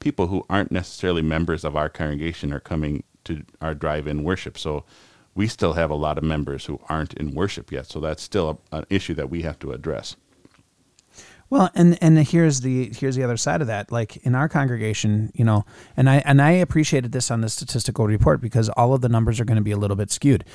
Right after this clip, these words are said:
Speaker 2: On one of the pages, it says, "How many are in average worship?" Well, this whole year was, was kinda cruddy. So the average worship, you know, between ninety and, and, and, well, recently we've been, like, one twenty.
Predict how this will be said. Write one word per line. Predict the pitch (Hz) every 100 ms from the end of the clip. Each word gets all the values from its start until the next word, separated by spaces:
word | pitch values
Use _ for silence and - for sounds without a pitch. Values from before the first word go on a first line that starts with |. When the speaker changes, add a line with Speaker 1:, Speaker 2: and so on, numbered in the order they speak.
| - - -
Speaker 2:
On | 127 131
one | 131 160
of | 175
the | 147 135
pages, | 123 120 113 117
it | 117
says, | - 117
"How | 120 120
many | 131 127
are | 120
in | 117
average | 107 104 104
worship?" | 110 104 - -
Well, | 113 113 -
this | 120 113
whole | 147
year | 131 113
was, | 110 98 -
was | 104
kinda | - 104 92
cruddy. | - 92 90 -
So | - 117 107
the | 113
average | 113 131 143
worship, | 117 110 110 -
you | 104
know, | 98
between | 95 101 110 104 98 - - - - -
ninety | 120 120 120 113
and, | 110 107
and, | 104 104 104 -
and, | 107 101 101 107 214
well, | 196 160
recently | 131 123 120 113
we've | 107 107
been, | 107 104
like, | 95 92
one | 104 95
twenty. | 107 98 90